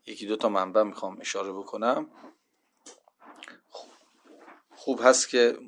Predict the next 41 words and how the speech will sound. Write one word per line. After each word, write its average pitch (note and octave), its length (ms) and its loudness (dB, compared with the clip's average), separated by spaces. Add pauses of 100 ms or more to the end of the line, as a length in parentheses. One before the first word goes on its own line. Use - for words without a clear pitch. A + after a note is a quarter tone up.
(140)
دیگه G#2+ 220 0
بقیه‌اش A2 400 6
اهل G2+ 240 0
تحقیق G#2 320 -4
رجوع G2+ 240 -4
کنم، D3+ 200 4
ولی D3+ 120 6
خیلی C#3 360 8
مطلب F#2 400 -2
درش F2+ 320 -4
هست. - 380 -18
من G2+ 160 -6
بخششو G#2 420 2
می‌خونم A2 340 -4
ولی D3 120 -6
خیلی G#2+ 280 2
مطلب F#2 380 -6
داره. - 200 -6 (720)
یکی - 160 -8
فایده C3+ 500 10
ششم F#3+ 640 2
خاتمه C3+ 480 0
وسائله. A#2 640 4 (260)
وسائل A2+ 340 2
و - 20 0
شیعه D3+ 200 -4
که D#3+ 80 -4
تمام A2+ 380 -2
می‌شه، C#3+ 400 2
مرحوم C3 560 -2 (520)
شیخ A#2 260 0
خر C#3 200 2
عاملی A#2+ 680 -2 (640)
یک C#3+ 200 4
خاتمه‌ای B2 680 6
برای D3+ 220 10
وسائل A2+ 380 4
و - 20 0
شیعه D#3+ 240 0
قرار A#2 260 10
دادن. F#2 320 -6